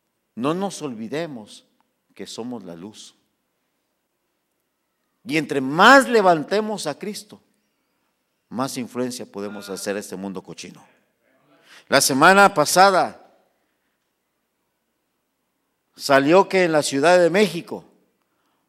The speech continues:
los niños ya pueden ir a las escuelas con falda. Y las niñas pueden ir con pantalón.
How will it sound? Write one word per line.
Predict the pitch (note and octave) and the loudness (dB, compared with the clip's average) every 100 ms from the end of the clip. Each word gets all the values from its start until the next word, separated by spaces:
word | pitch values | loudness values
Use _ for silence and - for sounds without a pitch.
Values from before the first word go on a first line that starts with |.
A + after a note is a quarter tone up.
| _ | _
los | C#3+ D3+ D3 A#2 | 0 4 4 2
niños | D#3 C4 C#4+ G3+ D#3 C#3 | 2 4 4 2 -2 -4
ya | D3 F#3 F#3+ | 0 0 0
pueden | F#3 G3 F#3+ E3+ | -4 -2 -2 -4
ir | F3 F#3 | -6 -4
a | F3+ | -4
las | D#3 - | -4 -8
escuelas | B2 - F#3+ G#3+ C#3+ A2+ - - _ _ _ _ | -16 -6 -4 -2 -6 -12 -18 -20 _ _ _ _
con | - G#2 | -16 -16
falda. | - A2+ G#2 F#2 - _ _ _ _ _ _ _ _ _ _ _ _ _ _ _ _ _ _ _ _ _ _ _ _ _ _ _ _ _ _ _ - | -8 -6 -6 -12 -16 _ _ _ _ _ _ _ _ _ _ _ _ _ _ _ _ _ _ _ _ _ _ _ _ _ _ _ _ _ _ _ -8
Y | C3+ | -4
las | B2+ A#2 | -4 -4
niñas | E3+ G3+ C3 G#2+ | -6 -6 -8 -12
pueden | - B2 A#2+ | -12 -8 -6
ir | A#2 | -8
con | A#2 G#2 | -12 -16
pantalón. | F#2+ E2 E2 D2+ D#2 | -16 -14 -14 -12 -14